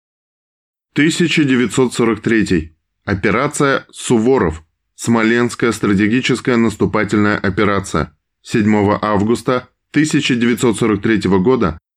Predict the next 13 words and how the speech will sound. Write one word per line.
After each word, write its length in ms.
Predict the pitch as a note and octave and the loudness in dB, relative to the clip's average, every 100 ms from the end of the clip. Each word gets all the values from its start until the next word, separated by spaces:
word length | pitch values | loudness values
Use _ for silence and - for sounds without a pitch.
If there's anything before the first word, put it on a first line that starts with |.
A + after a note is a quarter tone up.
| _ - | _ -4
началась 540 | A2 G2 A#2 D3+ D#3 - | -2 2 2 2 -2 -8
Смоленская 760 | - C3+ B2 A#2+ B2+ - B2+ | -2 0 2 0 0 -2 -4
стратегическая 880 | - A#2 G#2 G2 A2+ B2+ G#2+ C3 A#2 - _ | -2 -4 0 0 0 -2 -2 -2 -4 -6 _
наступательная 960 | G#2+ C3+ - D#3+ D3 C3+ C#3 C#3 C#3 C3+ | -2 -2 0 0 0 0 0 0 2 0
операция 720 | - G2 A#2+ A#2 A#2+ - G2 | -2 -2 0 0 -2 0 2
войск 420 | F#2 A#2 C#3 - - | 4 2 2 -4 -10
Западного 800 | G2 G2+ A2+ C#3 A#2 B2+ C3 C3 _ _ - | -4 -2 -2 -2 0 2 0 -2 _ _ -2
и 140 | D#3 | -2
Калининского 800 | D#3+ B2+ B2 D3 C#3 C3 A#2+ G#2 | 0 0 2 4 2 0 0 0
фронтов 580 | G2 G2+ G2 F#2+ C#3+ C#3+ _ _ _ - | 0 0 0 2 0 0 _ _ _ -2
против 460 | A#2+ D#3+ F3+ D#3 | 0 2 0 -2
фашистских 760 | - B2 - B2 - - A#2+ G#2 | -2 -2 0 -2 -2 -4 -4 0
захватчиков, 1000 | G2+ G2 G#2 A#2 A2+ G2 G#2 F2 E2 | 0 0 -2 0 0 0 -4 -2 -4